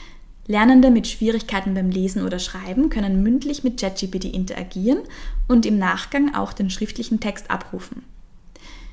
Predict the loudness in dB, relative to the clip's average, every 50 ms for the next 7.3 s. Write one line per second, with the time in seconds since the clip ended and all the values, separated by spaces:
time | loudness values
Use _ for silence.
0 | -16 -16 -18 -20 -20 -4 0 0 0 0 2 2 2 2 2 0 0 2 2 0
1 | 0 0 0 0 0 2 2 0 0 0 0 -2 -2 -4 -6 -6 -6 -4 -2 2
2 | 2 4 4 4 2 2 -2 -4 -6 -12 -16 -20 -14 -2 -2 0 2 2 0 0
3 | 0 -4 -6 -4 -4 -2 2 4 4 4 6 2 2 0 0 -2 -2 0 0 0
4 | -2 -2 0 -2 -2 -2 -2 -2 -2 -2 -4 -4 -2 -2 -2 -2 -2 -4 -4 -6
5 | -6 -6 -8 -6 -6 -2 -2 -2 -2 -4 -8 -14 -16 -10 0 2 4 4 4 2
6 | 2 0 0 0 2 0 -2 -2 -4 -4 -4 -4 -4 -4 -6 -8 -8 -8 -12 -14
7 | -12 -12 -8 -6 -6